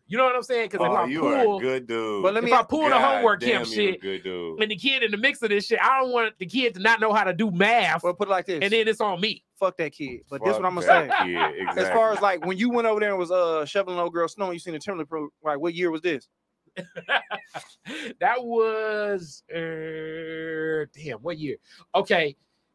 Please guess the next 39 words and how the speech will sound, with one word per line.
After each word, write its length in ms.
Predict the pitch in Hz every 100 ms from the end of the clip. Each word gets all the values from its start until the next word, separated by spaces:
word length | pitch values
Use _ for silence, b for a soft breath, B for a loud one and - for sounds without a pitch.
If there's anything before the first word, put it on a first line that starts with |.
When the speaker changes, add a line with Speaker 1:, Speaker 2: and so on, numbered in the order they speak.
| _ _ _ _
Speaker 1:
Remember, 960 | 135 170 170 170 202 262 254 254 247 226
'cause 140 | - 175
I 120 | 202
remember 400 | 180 196 170 143
we 160 | 147 208
watched 440 | 180 170 - - _ -
Burr's, 960 | 196 214 208 196 190 175 - - - _ _ _ -
like, 200 | 165 156
maybe, 220 | 214 202
like, 200 | 170 127
Burr's 300 | 196 196 175
first 300 | - 196 185
Netflix 380 | 175 185 156 139
special. 360 | - 110 - -
Speaker 3:
So, 180 | 120 123
Speaker 1:
It 60 |
was 200 | 131 117
Speaker 3:
okay. 80 | 143
Speaker 1:
that. 120 | 123 - -
Speaker 3:
So 320 | - 127 123
you 240 | 123 127
don't 80 | 131
got 120 | 123
a 60 | 117
year? 220 | 143 139
I 60 | 131
don't 200 | 151 151
Speaker 2:
Burr's, 120 | 135
Speaker 3:
know. 40 | 110
Speaker 2:
so 80 |
that's, 160 | 82 87
like, 160 | 82 73
two 180 | 85
thousand, 640 | 80 87 85 82 78 78 78
like, 160 | 78 78
early 260 | 101 95
two 120 | 82 80
thousands 600 | 87 78 73 69 67 _
probably. 340 | 71 67 65